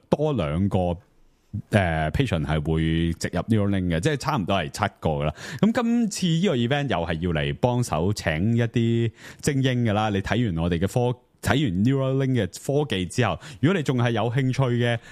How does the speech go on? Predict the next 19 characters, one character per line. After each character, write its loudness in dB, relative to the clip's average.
咁 4
你 0
就 0
可 0
以 4
參 0
與， 2
因 0
為 0
呢 0
啲 0
真 -2
係 -4
尖 0
端 2
嘅 0
科 0
技 0
啦， 0